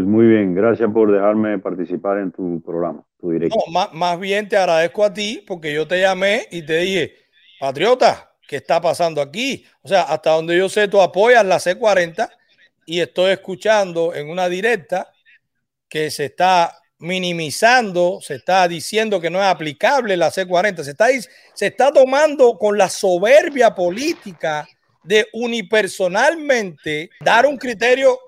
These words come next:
Speaker 2: que la última constitución elegida democráticamente por el soberano,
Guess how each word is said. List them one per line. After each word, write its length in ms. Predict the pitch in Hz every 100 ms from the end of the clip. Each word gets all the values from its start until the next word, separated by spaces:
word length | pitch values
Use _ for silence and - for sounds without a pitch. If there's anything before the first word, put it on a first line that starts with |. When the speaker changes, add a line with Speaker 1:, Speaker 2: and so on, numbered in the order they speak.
| _
Speaker 2:
que 280 | 190 185 170
la 240 | 170 170
última 540 | 185 262 262 233 214 190
constitución 1080 | 190 160 180 151 156 - 208 240 190 147 123 - - - _ _
elegida 540 | 151 160 151 214 269 208
democráticamente 960 | 175 170 185 220 240 226 214 240 185
por 220 | 165 226
el 60 | 180
soberano, 720 | 226 269 285 269 240 202 180